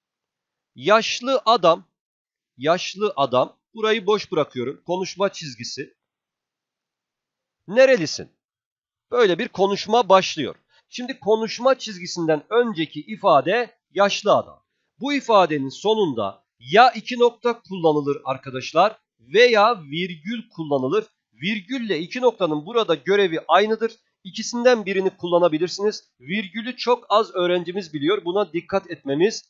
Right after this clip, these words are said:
gerekir. Şimdi dolayısıyla biz virgülü de elemiş olduk.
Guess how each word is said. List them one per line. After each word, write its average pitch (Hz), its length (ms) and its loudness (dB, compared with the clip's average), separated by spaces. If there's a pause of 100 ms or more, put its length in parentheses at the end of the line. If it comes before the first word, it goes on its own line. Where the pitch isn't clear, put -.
(120)
gerekir. 147 440 -4 (180)
Şimdi 240 300 -10
dolayısıyla 220 640 4
biz 214 380 -6 (140)
virgülü 180 500 -4
de 196 280 0 (180)
elemiş 190 520 -2
olduk. 135 380 -6